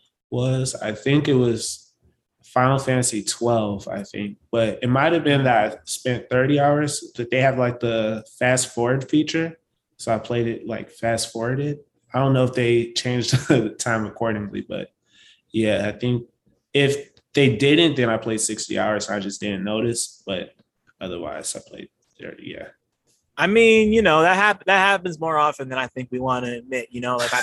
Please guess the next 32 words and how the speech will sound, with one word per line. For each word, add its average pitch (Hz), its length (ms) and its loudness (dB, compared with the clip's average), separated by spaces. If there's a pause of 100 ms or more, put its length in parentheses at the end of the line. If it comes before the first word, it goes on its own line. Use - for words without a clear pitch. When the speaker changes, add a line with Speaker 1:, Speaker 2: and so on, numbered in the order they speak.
Speaker 2:
played 156 220 6
Speaker 1:
<laughs> - 0 -
Yeah. 120 80 6
Speaker 2:
sixty, 117 300 2
but 135 160 0
it 127 80 0
felt 143 240 2
like 139 200 0
thirty. 147 440 2 (400)
Like, 123 280 6
you 120 60 4
know, 120 100 2
Speaker 1:
Mm-hmm. 127 100 -2
Speaker 2:
you, 143 140 -4
you, 139 80 0
like, 135 120 0
I 135 80 0
started 139 320 2
playing 143 320 0
at 135 120 -4
eight 147 260 2
and 139 40 -4
it's - 120 -8
five 143 300 4
A 139 200 0
M 147 200 -2
now. 147 400 0
Like, 139 360 0
<laughs> 190 120 2
that's, 175 680 2
Speaker 1:
Yeah. 123 340 4
Speaker 2:
that's, 104 340 -4